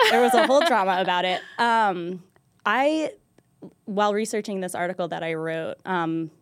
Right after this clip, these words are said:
Speaker 2: you know, and a lot of other people have done this too, sort of looked into the history of that shirt and the lesbian bookstore that started printing those shirts. And, uh, I would love to know more about the people who worked there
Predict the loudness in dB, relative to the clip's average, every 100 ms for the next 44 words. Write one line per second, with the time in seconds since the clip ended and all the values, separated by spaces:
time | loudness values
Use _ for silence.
0 | _ -4 -4 -2 0 0 0 -2 -6 -6
1 | -6 -6 -6 -8 -6 -4 -2 -2 -2 -4
2 | -4 -6 -6 -8 -6 -6 -4 -4 -2 -2
3 | -4 -6 -6 -6 -6 -4 -2 -4 -6 _
4 | -2 0 0 0 -2 -2 -4 -4 -4 -6
5 | -8 -8 -6 -6 -4 -4 -4 -4 -4 -6
6 | -14 -20 -20 _ _ _ -4 0 2 2
7 | 2 -2 -4 -2 0 0 -4 -8 -18 _
8 | -6 0 0 0 0 2 0 -2 -8 -6
9 | -4 -2 -2 -2 -2 -4 -4 -6 -8 -8
10 | -8 -8 -6 -4 -4 -4 -4 -4 -8 -10
11 | -6 -4 -4